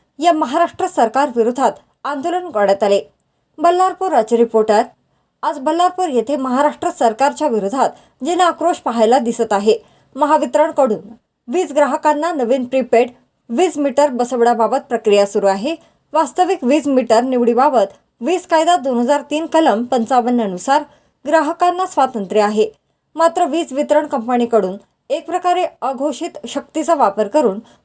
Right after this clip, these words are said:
प्रीपेड मीटर लावणे बंधनकारक असल्याचे चित्र उभारण्यात येत आहे, जे वीज कायद्यातील तरतुदीचे सरळ उल्लंघनच आहे.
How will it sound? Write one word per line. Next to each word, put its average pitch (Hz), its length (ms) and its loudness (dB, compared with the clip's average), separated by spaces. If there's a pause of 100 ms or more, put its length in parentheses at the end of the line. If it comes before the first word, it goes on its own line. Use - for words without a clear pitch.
प्रीपेड 359 400 -2
मीटर 247 340 2
लावणे 262 360 2
बंधनकारक 247 720 -2
असल्याचे 285 420 2 (380)
चित्र 349 280 -2
उभारण्यात 220 460 2
येत 277 200 0
आहे, 202 260 0 (400)
जे 247 200 2
वीज 262 300 -4
कायद्यातील 233 720 0
तरतुदीचे 320 580 0
सरळ 262 400 2 (480)
उल्लंघनच 269 600 -2
आहे. 208 260 -2